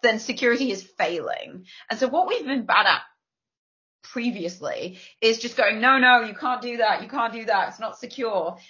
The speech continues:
but not presenting any other way to do it or not helping.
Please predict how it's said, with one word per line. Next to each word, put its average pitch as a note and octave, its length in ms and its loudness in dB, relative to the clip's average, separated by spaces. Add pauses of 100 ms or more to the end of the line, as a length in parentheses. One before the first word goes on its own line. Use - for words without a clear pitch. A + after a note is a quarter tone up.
(160)
but A#3+ 160 -2
not B3+ 400 -4
presenting A3 600 -4
any F#3 240 -8
other A3+ 260 -4
way A3+ 200 -4
to - 160 -18
do G#3+ 240 -10
it G3+ 260 -2 (320)
or G#3 160 -4
not G3+ 200 0
helping. F#3+ 760 -4